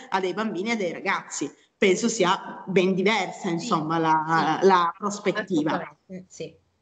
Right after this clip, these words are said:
Speaker 1: E quindi, eh, noi portiamo qui quello che è anche la nostra esperienza lavorativa, non solo di mamme, <laughs> non solo di mamme, ma anche proprio le-, l'esperienza lavorativa, quello che viene richiesto a livello anche di enti e di istituzioni rispetto all'alimentazione dei bambini e dei ragazzi.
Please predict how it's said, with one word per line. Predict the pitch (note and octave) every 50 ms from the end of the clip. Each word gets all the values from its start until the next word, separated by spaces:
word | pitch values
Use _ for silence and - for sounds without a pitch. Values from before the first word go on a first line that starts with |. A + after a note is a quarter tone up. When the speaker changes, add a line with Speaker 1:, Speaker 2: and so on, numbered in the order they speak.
| _ -
Speaker 1:
E | - D#4 -
quindi, | - G3 F#3 A3 A3+ G#3+ B3 B3+ B3+ A#3+ -
eh, | F3+ F3+ F3 F3+
noi | G3+ G3 F#3+ G#3 A#3 A#3+ A3 G3 F#3 F3 F3 F3 E3+ E3+ E3+ E3 E3+ D#3+ D#3+ E3
portiamo | - G#3 G#3 G3+ G#3 A3+ F#3+ F#3+ G#3+ A#3+ B3 A#3+
qui | - G#3+ F#3 G3+ A3+ A#3 A3
quello | - F#3 F3 F#3+ G#3+ G3
che | G#3+ G3+
è | F3+
anche | E3+ F3 F#3+ G3+ A3 A3
la | G#3 G3 F#3
nostra | F3 F3+ E3+ - F#3+
esperienza | F#3+ - G3 F3+ F#3 G3+ G3+ A3+
lavorativa, | G#3 F#3+ F3 E3 D#3 D#3+ - A#3+ A#3 G#3 E3+ D#3+ D#3 D3+ -
non | F#3+ G3+ G#3 G#3+ G#3
solo | G#3+ G#3 F#3 F3+
di | G#3+ G#3+
mamme, | G3+ F3+ F3 E3+ F#3 G3+ A3 B3+ C#4+ - - - - - - -
<laughs> | - F3 - B3 C#4 B3+ B3 - - - - -
non | A#3 A#3+ A#3 A3
solo | A3+ B3+ G#3 G#3
di | G#3+ B3+ D4
mamme, | C4+ G3 F3+ F#3+ A3 A#3 B3 C#4 D4+ D4 D4 - - - -
ma | G#3 A3 G3+ F3+ F3 A3 C4 B3+ A3+ G3+ F#3+ F3+ E3+ E3 D3+ E3+
anche | F#3 F3 E3+ B3 A#3+
proprio | - E3 D#3+ - A3
le-, | G3+ F3+ F3 E3 D#3+
l'esperienza | E3 F3 E3+ - F#3 F3 G3+ G#3 G3+ G3+
lavorativa, | F#3 E3 E3 E3+ F3 E3+ - D4 C#4+ A#3+ -
quello | - F#3 F3+
che | - G3
viene | F3 F3+ F3+ F#3 E3+
richiesto | D#3+ E3 - C#4+ C#4+ A3+ G3 - - - - G3 F3 D3+
a | D#3+ F#3
livello | F3+ E3+ F3 E3+ F3 F3
anche | E3+ F3 F#3 F3 G3 F3+
di | F3+ F3+
enti | F3 F3 F3+ G3 G#3+ A3 G#3+ - A#3+ A#3 A#3+ A#3+ A#3 - - - - -
e | F#3 F#3
di | E3 F3 F3+ G#3 A3+ A3 - G#3+
istituzioni | G3+ G3 - F3+ - A#3 B3+ - - - - D#3 D3 F#3 A3 A#3+ A#3+
rispetto | A3 G3 - - - F3+ E3+ E3+ - A#3+ A3+ G3
all'alimentazione | F3 E3+ E3+ F3+ F3+ F3+ F#3 F#3 F3 E3+ E3+ A3 B3 A#3+ - - E3 C#3+ D#3 F#3+ A3 G#3+
dei | F3+ D#3+ D3+
bambini | D#3+ - G3+ F3+ D3+ D3 F3+ G3
e |
dei | E3+ C#3+ C3
ragazzi. | C3+ - - - - - _ - - E3+ D#3+ E3+ - _